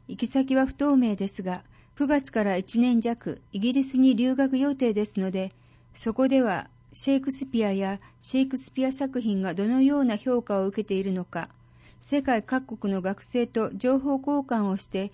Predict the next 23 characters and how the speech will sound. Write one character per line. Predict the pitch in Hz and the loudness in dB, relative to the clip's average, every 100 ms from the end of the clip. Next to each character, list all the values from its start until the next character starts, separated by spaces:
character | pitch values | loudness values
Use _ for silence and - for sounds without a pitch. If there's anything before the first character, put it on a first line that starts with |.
| - _ | -14 _
卒 | - 220 262 | -8 -4 0
業 | 262 285 277 | 2 4 4
論 | 285 269 208 | 4 4 2
文 | 208 180 | 0 0
に | 180 | -2
生 | 180 | -4
か | - 254 | -4 -6
し | |
た | - 269 | -2 -2
い | 262 | 0
と | 202 | -2
思 | 190 | -2
っ | |
て | 185 175 | -6 -6
い | 165 | -4
ま | 160 165 | -4 -8
す。 | - - - - _ - - _ _ _ - - _ _ | -12 -16 -20 -20 _ -20 -20 _ _ _ -20 -20 _ _
将 | - 294 302 262 | -6 -2 0 0
来 | 208 175 | 0 -2
に | 175 | -4
つ | - 190 | -6 -8
い | 165 | -8
て。 | - 151 | -10 -14